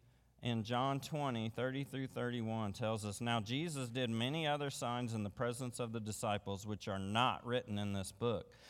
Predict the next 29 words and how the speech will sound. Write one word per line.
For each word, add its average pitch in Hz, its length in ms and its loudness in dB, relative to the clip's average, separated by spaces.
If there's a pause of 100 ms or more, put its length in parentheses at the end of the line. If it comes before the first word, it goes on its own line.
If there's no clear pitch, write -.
(140)
But 117 240 10
these 170 400 4
are 190 240 10
written 127 540 6 (1500)
so - 200 -2
that 127 220 4
you 160 360 0
may 160 240 2
believe 135 720 2 (760)
that 104 200 -2
Jesus 120 640 -2
is 107 300 0
the - 100 -4
Christ, 90 500 -4
the 92 60 -6
Son 101 300 -2
of 87 100 -2
God, 80 380 -2 (160)
and 120 160 4
that 131 160 2
by 117 160 8
believing 117 880 2 (240)
you 120 180 0
may 113 200 2
have 101 240 2
life 101 420 2
in 92 120 0
his 92 280 -2
name." 76 300 -4